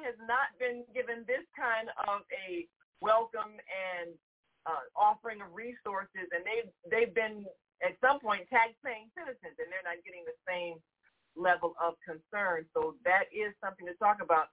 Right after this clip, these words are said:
Take a look at that. We're gonna, uh, uh, share with you a visit that newly elected Mayor Brandon Johnson made to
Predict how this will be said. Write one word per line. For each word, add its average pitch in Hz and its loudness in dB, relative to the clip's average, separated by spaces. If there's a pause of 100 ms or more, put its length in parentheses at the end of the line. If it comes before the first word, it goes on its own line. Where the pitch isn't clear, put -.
Take 262 4
a 247 4
look 247 0
at 240 0
that. 240 4
We're 214 -14
gonna, 214 -10 (100)
uh, 175 -6
uh, 170 -16 (120)
share 214 -8
with 202 -16
you 202 -14 (480)
a 175 0
visit 196 -2
that 175 6 (120)
newly 196 -12
elected 180 -4
Mayor 185 2
Brandon 180 -2
Johnson 180 -4 (340)
made 185 0
to 180 -2